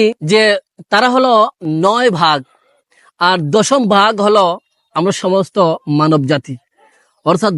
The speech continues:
দশ ভাগ মানুষের মধ্যে নয় ভাগ হলো ইয়াজুজ মাজুজের সম্প্রদায়, আর বাকি এক ভাগ হলাম আমরা সমস্ত মানব জাতি। আল্লাহু আকবার, আল্লাহু আকবার।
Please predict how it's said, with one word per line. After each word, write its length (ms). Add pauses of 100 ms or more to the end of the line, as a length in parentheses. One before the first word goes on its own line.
দশ 340
ভাগ 280 (100)
মানুষের 380
মধ্যে 320 (140)
নয় 280
ভাগ 260
হলো 280 (640)
ইয়াজুজ 600 (300)
মাজুজের 600
সম্প্রদায়, 640 (680)
আর 140
বাকি 320 (180)
এক 240
ভাগ 320
হলাম 320 (180)
আমরা 280 (120)
সমস্ত 460 (500)
মানব 420
জাতি। 300 (300)
আল্লাহু 480
আকবার, 360 (360)
আল্লাহু 440
আকবার। 360